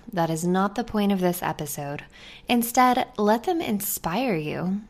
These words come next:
You don't have to do anything drastic, like toss your whole cosmetic collection or donate everything in your closet. But if you'd like to live a little more eco-friendly,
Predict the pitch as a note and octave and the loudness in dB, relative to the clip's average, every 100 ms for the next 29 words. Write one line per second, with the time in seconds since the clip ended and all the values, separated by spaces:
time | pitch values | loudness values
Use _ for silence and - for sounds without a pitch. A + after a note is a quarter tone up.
0 | - - A3 B3+ D4 D4+ - A#3+ G#3+ G3 | -6 0 2 4 2 -2 -4 -2 0 -2
1 | F#3+ F#3+ G3 C#4 C#4+ F#3 F3 F3+ - F#3+ | 0 -2 -2 -4 2 2 2 0 -2 0
2 | F#3+ - D3 - - D3+ - G3 G3 G#3 | -2 -4 -8 -8 -10 -8 -2 -2 2 0
3 | G#3 G#3 G3+ - G3 F#3 F#3+ G3 F3+ F3 | 0 -2 -2 -2 0 0 0 0 0 0
4 | - F3+ F3 F3 - - - - E3 D#3+ | -2 -2 0 -2 -4 -12 -12 -6 -4 -2
5 | D#3 D3+ - G#3 A3 A3 A3 A3 G3+ G3 | -4 -6 0 2 4 2 2 0 2 2
6 | F#3 - E3+ E3 E3+ E3 - - - - | 0 -2 0 0 0 -2 -2 -8 -20 -20
7 | - B3 A#3+ C#4 D4 D4 C4 E4 - E4 | -4 -2 0 0 -2 0 0 -2 -2 -2
8 | C#4+ B3 A#3+ A3 G#3+ G3+ G3 F#3+ - F3 | -2 0 0 0 2 2 2 0 -2 -6
9 | F3+ A3+ G#3 - G3 G3 G#3 G#3 G#3+ | -2 -2 -2 0 0 2 2 2 0